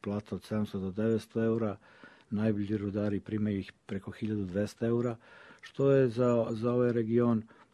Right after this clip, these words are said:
da kažem, na, na nivou možda i, i najviših plata ili, ili, ili veoma dobrih zarada koje, koje radnici, pre svega jamski radnici u proizvodnji ostvaruju. Međutim, mi smo,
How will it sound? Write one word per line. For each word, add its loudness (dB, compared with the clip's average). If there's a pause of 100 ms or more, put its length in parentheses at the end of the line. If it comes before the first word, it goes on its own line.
da -6
kažem, -2
na, 2
na 0
nivou 2
možda -2
i, -4
i -2
najviših 0
plata -6
ili, -6
ili, -8
ili -6 (720)
veoma 6
dobrih 4 (120)
zarada -4
koje, -4
koje -6
radnici, -8 (760)
pre -4
svega -4
jamski -2
radnici -4
u -6
proizvodnji -4
ostvaruju. -12 (760)
Međutim, 0
mi 4
smo, 2